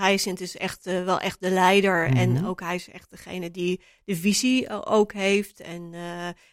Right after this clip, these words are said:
Speaker 1: of, natuurlijk delen we die visie. Hè, maar hij is wel vaak degene die, eh,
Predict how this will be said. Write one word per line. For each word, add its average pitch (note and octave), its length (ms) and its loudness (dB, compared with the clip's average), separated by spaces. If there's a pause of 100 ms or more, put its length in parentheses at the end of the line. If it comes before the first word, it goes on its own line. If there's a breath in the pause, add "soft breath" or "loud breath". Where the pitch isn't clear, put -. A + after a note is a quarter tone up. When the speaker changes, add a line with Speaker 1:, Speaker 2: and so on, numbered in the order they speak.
(160 soft breath)
Speaker 1:
of, - 160 -8 (100)
natuurlijk F#3+ 600 6
delen F#3 280 2
we G#3+ 60 -2
die G3+ 140 2
visie. A3+ 480 0 (460 loud breath)
Hè, A3+ 120 -6
maar A#3+ 200 0
hij F3 200 6
is - 280 -2 (140)
wel F#3+ 180 2
vaak F3 360 -4
degene F3+ 500 -6
die, F3+ 440 -8
eh, F#3 100 -16